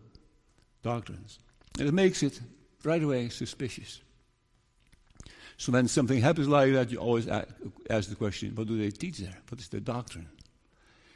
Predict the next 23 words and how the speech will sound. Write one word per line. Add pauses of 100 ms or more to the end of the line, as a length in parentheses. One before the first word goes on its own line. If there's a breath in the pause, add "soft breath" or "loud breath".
(120)
If
the
doctrine
is
false, (1120)
the
doctrine
is
deceiving,
not
biblical, (220)
then
you
know
it
already, (320)
kind
of. (1200)
Not
much
hope. (1400)
The
basis